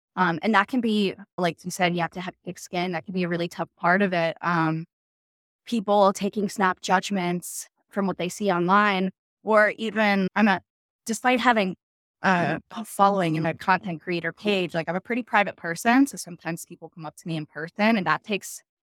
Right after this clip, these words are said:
that's really shocking to me. People will be like, "Oh my God, I love your content." I'm like,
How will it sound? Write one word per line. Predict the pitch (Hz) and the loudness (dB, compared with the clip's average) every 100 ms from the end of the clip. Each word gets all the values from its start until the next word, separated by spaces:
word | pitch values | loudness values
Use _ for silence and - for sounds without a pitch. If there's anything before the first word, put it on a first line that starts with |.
| _ _ _ - | _ _ _ -4
that's | 185 - - | -2 -2 -4
really | 202 208 | -4 -4
shocking | - 202 214 254 247 | 2 2 2 -2 -2
to | 269 | 0
me. | 294 311 330 339 269 - _ _ | 2 4 2 2 -2 -6 _ _
People | 208 208 233 | -6 2 4
will | 202 | 4
be | 214 | 0
like, | 233 | 0
"Oh | 359 | 4
my | 359 | 4
God, | 339 320 311 | 2 -2 0
I | 302 | 0
love | 311 | -2
your | 311 285 | -4 0
content." | 311 302 302 254 | 2 2 2 2
I'm | 220 | 2
like, | 196 | 0